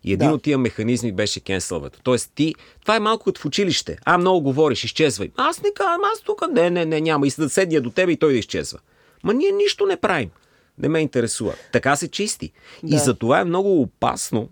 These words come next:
Speaker 1: за млади актьори какво правят.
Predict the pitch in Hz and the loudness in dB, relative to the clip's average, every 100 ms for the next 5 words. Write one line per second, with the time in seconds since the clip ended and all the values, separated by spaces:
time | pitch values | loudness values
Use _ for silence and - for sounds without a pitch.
0 | _ - 90 98 92 95 143 180 - 98 | _ -8 -2 0 2 2 2 0 -4 -6
1 | 98 - 90 73 87 - _ _ _ _ | -6 -6 -6 -6 -10 -16 _ _ _ _
2 | _ _ _ - - 123 - 82 76 71 | _ _ _ -4 0 -2 0 -2 -2 -4